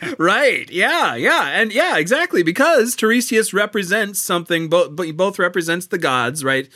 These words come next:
The prophet from the gods, but also he represents someone from Creon's past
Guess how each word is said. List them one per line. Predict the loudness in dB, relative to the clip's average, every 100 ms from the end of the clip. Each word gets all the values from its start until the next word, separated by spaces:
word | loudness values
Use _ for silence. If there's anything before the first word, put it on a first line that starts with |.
| -12
The | -8
prophet | 0 0 2 -2
from | -2 -4
the | -2
gods, | 0 0 -2
but | -4
also | 0 -2 0 0
he |
represents | 0 0 -2 -2 -4 -4
someone | -4 -2 -2 -4 -10 -20 -6
from | -6
Creon's | 0 0 0 -2 -6
past | -4 -2 -2 -8 -12